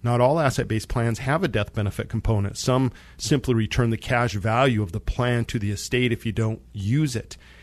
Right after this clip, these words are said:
And now, if your family gets more money back than you put into your plan, which is, is, is, is possible, especially if you're younger and you take out one of these asset-based plans, you might put a hundred thousand in and you die,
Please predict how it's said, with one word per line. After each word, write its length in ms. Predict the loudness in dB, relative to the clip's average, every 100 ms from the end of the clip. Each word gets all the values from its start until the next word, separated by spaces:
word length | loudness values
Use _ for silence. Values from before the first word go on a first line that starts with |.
| -20 -4
And 120 | 2
now, 280 | 6 6 4
if 180 | 2 -2
your 80 | -4
family 460 | 2 4 6 4
gets 280 | 4 0 2
more 240 | 2 4 4
money 220 | 4 2
back 300 | 2 0 0
than 160 | 0
you 80 | 0
put 240 | 0 -2 0
into 240 | 0 0
your 80 | 0
plan, 360 | 0 -2 0
which 300 | 0 0 -2
is, 220 | -2 -2 -2
is, 240 | -2 -4
is, 260 | -4 -4 -4 -8
is 220 | -2 -2
possible, 560 | -2 -2 0 -2 -2 -2
especially 420 | 0 -4 -4 -4
if 80 | -4
you're 160 | -2 -2
younger 320 | -2 -2 -2
and 100 | -2
you 80 | -2
take 220 | -4 -4
out 100 | -4
one 120 | -2
of 40 |
these 140 | -2 -2
asset-based 560 | -2 -4 -6 -6 -6
plans, 280 | -6 -4 -2
you 40 | -2
might 160 | -2
put 100 | -2
a 60 | -2
hundred 240 | -2 -2
thousand 360 | 0 0 0 0
in 120 | 0
and 80 | 0
you 60 |
die, 340 | -2 -4 -4